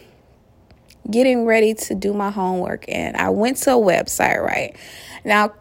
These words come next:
keep in mind, this particular website is somewhat ratchet, right? <laughs> I'm just gonna be honest. And I clicked on a particular article,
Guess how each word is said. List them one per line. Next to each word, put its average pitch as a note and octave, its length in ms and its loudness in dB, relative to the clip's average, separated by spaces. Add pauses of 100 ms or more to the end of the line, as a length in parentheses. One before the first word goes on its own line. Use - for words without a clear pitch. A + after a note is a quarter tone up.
(120)
keep - 260 2
in E4+ 100 4
mind, G3 360 4
this A#3+ 160 2
particular C#4+ 460 -2
website E3+ 920 0 (840)
is G3+ 340 4
somewhat E3+ 440 0
ratchet, - 480 0
right? F3 420 2 (280)
<laughs> - 120 -20
I'm A3 180 0
just A3 140 0
gonna F#3+ 140 0
be F3+ 140 -2
honest. - 460 -6 (720)
And A3+ 480 4
I F#3 80 4
clicked E4 380 0
on G#4 80 0
a G#4 60 0
particular D#4 520 0
article, F#3+ 540 4